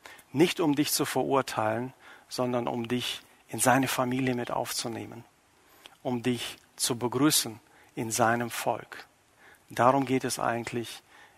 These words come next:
in diesem Bibeltext. Ich möchte kurz dafür beten. Ich möchte dafür beten, dass du dieser Einladung folgst und dass wir vielleicht diejenigen, die Jesus schon lange folgen, die schon sehr lange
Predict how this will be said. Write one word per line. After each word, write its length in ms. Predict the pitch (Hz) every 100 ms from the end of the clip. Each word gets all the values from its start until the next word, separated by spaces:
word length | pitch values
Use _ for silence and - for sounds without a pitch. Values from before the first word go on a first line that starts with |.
| _
in 160 | 120
diesem 280 | 113 117 117
Bibeltext. 800 | 113 117 110 - - - - - - -
Ich 140 | -
möchte 460 | 156 175 175 165 156 - - - _
kurz 240 | 175 175
dafür 260 | 175 - 156
beten. 480 | 139 151 - 113 98
Ich 100 | -
möchte 240 | 139 135 143
dafür 280 | 135 -
beten, 460 | 127 143 156 165 170 - - - - -
dass 460 | 135 120 - - - _
du 220 | 127 160
dieser 280 | 175 160 147
Einladung 440 | 151 156 156 147
folgst 640 | - 160 175 208 - - - _ - - - - _
und 140 | 160 165
dass 160 | 135
wir 100 | 165
vielleicht 380 | - 180 160 -
diejenigen, 640 | 160 135 175 180 160 160
die 360 | 143 160 156 156 - - - -
Jesus 420 | 120 160 160 156
schon 200 | - 165
lange 260 | 156 156
folgen, 600 | - - 160 160 127 98 - -
die 140 | 135
schon 200 | 127 143
sehr 200 | 127 139
lange 400 | 143 139 139 139